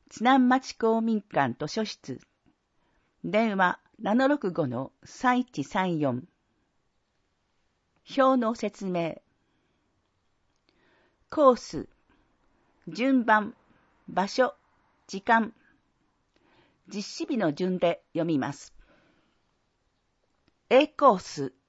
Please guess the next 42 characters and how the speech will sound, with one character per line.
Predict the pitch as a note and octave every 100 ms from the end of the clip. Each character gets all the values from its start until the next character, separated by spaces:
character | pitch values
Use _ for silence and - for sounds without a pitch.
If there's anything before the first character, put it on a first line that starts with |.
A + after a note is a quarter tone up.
| _ _ _ _ -
丸 | F3+ B3
一、 | C4 A3+ - G3 _ _ _ _
北 | - G3 C#4+
部 | C4+
保 | B3+ B3
育 | A#3 - G3+
園、 | C3+ - _ _ _ _ _ _ _ _
九 | -
時 | D4+ B3+
か | F3
ら | D3 A2 _ -
九 | C#4
時 | A3+ -
四 | D3+ A3 G3+
十 | G3 - _
分。 | C#3+ C3 - _ _ _ _ _ _ _ _ _ _ -
丸 | F3+ B3
二、 | A#3 G#3 D#3+ _ _ _ _ _ -
京 | C4+ D#4+
福 | - -
園 | A#3 A#3
北 | B3 A3+ C#3+
部、 | B2 - _ _ _ _ _ _ _
九 | - C#4
時 | A#3
五 | - E3
十 | C4
分 | C#4 - F3+ C#3+
か | C3
ら | A#2+ - _ _ _
十 | D3+ A3+ G3+
時。 | C3+ G#2+ - _ _ _ _ _ _ _ _ _ _ -
丸 | F#3 A3
三、 | C4+ C#4+ F#3 C#3+ _ _ _ _ -
下 | - A#3+ C#4+
船 | C4+ B3+
戸 | B3+ A#3+
本 | C4+ A#3+
村 | - F#3 C#3+
公 | - A3 A3+
民 | A3 D3+ D3
館、 | - B2